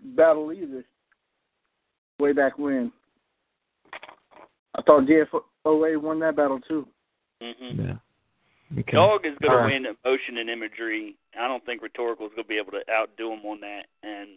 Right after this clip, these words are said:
Speaker 2: I think that might actually be what Dog wins on.
Speaker 3: Yeah.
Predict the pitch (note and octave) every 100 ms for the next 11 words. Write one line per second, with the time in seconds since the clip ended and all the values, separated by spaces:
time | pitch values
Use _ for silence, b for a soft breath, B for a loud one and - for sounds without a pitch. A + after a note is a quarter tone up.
0 | F#2+ _ - A#2 B2 A2 B2 B2+ B2 A#2
1 | - A#2 - A2+ G#2+ A2+ G2+ F#2+ A2+ A2
2 | G#2 A2+ G#2 G2+ G2+ F2+ _ _ _ _
3 | _ _ _ _ _ _ _ _ _ F2
4 | F2 F2+ - A#2 A2+